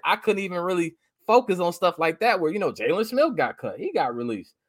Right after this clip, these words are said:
Hunter Bradley got cut, he got released. Uh, which is why I, honestly, I didn't think, even though Jalen Smith was a healthy scratch against the Cardinals, I didn't think they was gonna cut him. But damn, I mean, they got him up out of there. And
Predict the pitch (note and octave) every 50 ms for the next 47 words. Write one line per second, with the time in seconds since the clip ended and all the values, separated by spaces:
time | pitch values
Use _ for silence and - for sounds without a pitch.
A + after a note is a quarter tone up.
0 | _ _ _ - G#3 A3 A3 A#3 A3 F3+ G#3+ B3 C4 B3+ B3 G#3 F3 D#3+ D3 C3
1 | A#2 A2+ - - C3+ G#2 F2 - _ _ _ _ _ - B3 C#4 G#3+ G3+ E3 C#3
2 | B2+ A#2+ A2+ G2+ F2+ - _ _ _ _ _ _ _ _ _ _ _ _ _ -
3 | C#3 D3 D3+ D3 C#3+ B2+ - F#3+ A3+ A3 G3 F3 A#3 C4 - - - F#3+ E3+ A3
4 | B3+ A3+ - - B2+ B2+ G3 G3+ F3 C#3+ - D#3+ D3+ C#3 C3+ - _ _ _ _
5 | _ _ _ _ _ _ _ - E3 F3+ F#3 F3 D#3+ C#3+ C3+ E3+ F3+ F3 D#3+ D3
6 | D3 D#3+ D#3 C#3+ B2+ A2 G#2+ C#3 C3+ B2+ A#2 A2 - - B2 C3 B2+ - - _
7 | _ _ _ _ _ - A#2+ C3 C3 C3 - - - C#3+ C#3+ C#3 B2 A#2+ A2+ -
8 | - D#3 F#3+ E3+ C3 A#2 A2 A2+ A#2 A2 G2+ - F2+ - - - C#3+ D3+ A2 E2+
9 | E2 - - C3 D3 A2+ - G2+ A2 G#2+ G2+ G#2+ D3 C3 G#2+ G2+ G#2 B2 C3+ C3+
10 | - A3+ G3+ D3+ A#2+ F#2+ E2+ - - G#2+ A2 G#2+ G#2 G2+